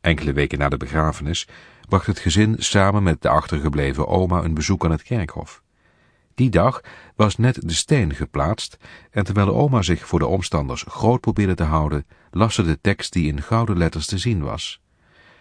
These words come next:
Het werd haar echter allemaal te veel toen haar kleinkind een tekening op de steen legde waar ze zelf opgeschreven had:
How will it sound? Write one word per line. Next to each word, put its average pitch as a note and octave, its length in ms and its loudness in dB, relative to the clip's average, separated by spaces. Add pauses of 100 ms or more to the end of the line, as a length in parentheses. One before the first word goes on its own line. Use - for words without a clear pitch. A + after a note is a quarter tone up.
(200)
Het A2+ 200 2
werd A2+ 240 2
haar F#2 160 2
echter F2+ 280 -4
allemaal F2+ 360 2
te C#2+ 140 -4
veel D2+ 320 0
toen D2+ 180 -2
haar C2+ 160 -2
kleinkind A2 540 0
een D2+ 160 -2
tekening E2+ 440 0
op C#2+ 100 -4
de C#2+ 80 -6
steen C#2+ 380 -2
legde B1+ 380 -6 (320)
waar F2 140 -2
ze E2+ 80 2
zelf A#2 300 2
opgeschreven F2+ 640 -2
had: D2 340 -6